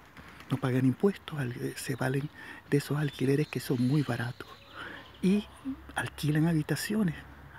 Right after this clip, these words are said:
habitaciones a doscientos cincuenta, a doscientos. ¿Ve? Y entonces, claro, sí, tiene, eh, la habitación varias dependencias, todas las convierten en, en habitaciones para alquilar. Y esto realmente tiene que estar,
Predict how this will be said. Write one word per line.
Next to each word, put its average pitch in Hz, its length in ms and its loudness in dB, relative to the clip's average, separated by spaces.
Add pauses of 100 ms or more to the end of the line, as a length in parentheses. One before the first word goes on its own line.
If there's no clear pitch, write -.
(100)
habitaciones 139 500 4
a 147 40 4
doscientos 143 480 2
cincuenta, 170 640 0 (340)
a 131 80 -6
doscientos. 175 600 0 (1500)
¿Ve? 143 100 -2 (840)
Y 170 100 6
entonces, 165 440 4
claro, 151 320 -2
sí, 175 320 -2 (640)
tiene, 208 560 6
eh, 147 560 2
la - 60 -2
habitación 143 440 4
varias 180 260 4
dependencias, 185 760 4 (440)
todas 220 240 6
las - 100 -10
convierten 147 840 2
en, 139 60 6
en 143 140 6
habitaciones 160 680 2 (460)
para 147 180 4
alquilar. - 460 -4 (340)
Y 139 80 6
esto 123 220 -2
realmente 165 460 4
tiene 139 260 4
que - 80 -12
estar, 151 340 -2